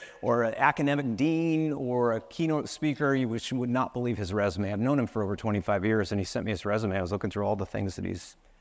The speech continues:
spoke at. It was incredible. Over and over, whatever title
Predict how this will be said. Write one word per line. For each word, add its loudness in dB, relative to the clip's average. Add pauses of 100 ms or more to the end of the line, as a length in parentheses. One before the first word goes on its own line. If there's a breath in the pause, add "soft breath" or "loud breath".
spoke 4
at. 4
It 0
was -4
incredible. -18 (2500 soft breath)
Over 6
and 2
over, 2
whatever 4
title -2